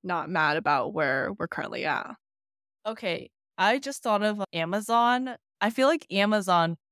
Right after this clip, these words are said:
Speaker 2: y-, I have Amazon Prime, you know, like, two day, next day shipping, two day ship-, I have not been getting that recently,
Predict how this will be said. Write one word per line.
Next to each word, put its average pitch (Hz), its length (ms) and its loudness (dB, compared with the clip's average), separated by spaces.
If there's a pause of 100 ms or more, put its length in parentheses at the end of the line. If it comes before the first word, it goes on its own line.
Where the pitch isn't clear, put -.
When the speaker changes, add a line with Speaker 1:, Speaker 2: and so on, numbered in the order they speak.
(280)
Speaker 2:
y-, 180 160 -16
I 185 140 2
have 226 260 2
Amazon 165 400 -4
Prime, 147 380 -8
you 147 80 -16
know, 147 180 -14
like, 131 240 -16 (220)
two 160 220 -8
day, 165 300 2
next 160 260 -6
day 156 340 -4 (380)
shipping, 165 500 -16
two 165 120 -20
day 156 140 -20
ship-, - 180 -20 (540)
I 233 120 2
have 262 100 2
not 180 280 2
been 175 120 -8
getting 165 280 -8
that 156 240 -8 (240)
recently, 156 800 -16